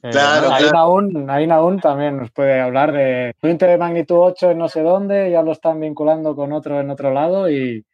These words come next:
Speaker 1: a veces hay que ir con cuidado, ¿eh? Con eso.
Speaker 2: Sí, sí, sí, siempre con cuidado, simplemente marcando antecedentes de cómo es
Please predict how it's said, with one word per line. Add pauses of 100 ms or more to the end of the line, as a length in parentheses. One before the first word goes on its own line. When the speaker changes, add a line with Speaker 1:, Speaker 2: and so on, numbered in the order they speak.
(600)
Speaker 1:
a
veces
hay
que
ir
con
cuidado,
¿eh?
Con
eso. (1200)
Speaker 2:
Sí,
sí,
sí,
siempre
con
cuidado,
simplemente
marcando
antecedentes
de
cómo
es